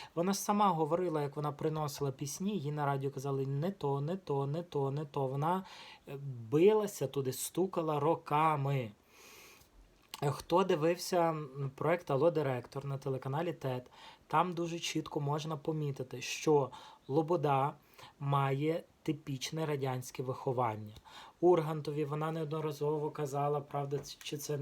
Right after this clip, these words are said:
чи неправда, що д-, які д-,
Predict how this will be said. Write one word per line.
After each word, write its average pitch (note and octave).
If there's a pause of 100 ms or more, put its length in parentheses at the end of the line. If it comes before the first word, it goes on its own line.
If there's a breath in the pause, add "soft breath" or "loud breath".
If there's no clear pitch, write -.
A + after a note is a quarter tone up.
(160)
чи -
неправда, D3+ (1800 loud breath)
що D3+
д-, -
які D3+
д-, C#3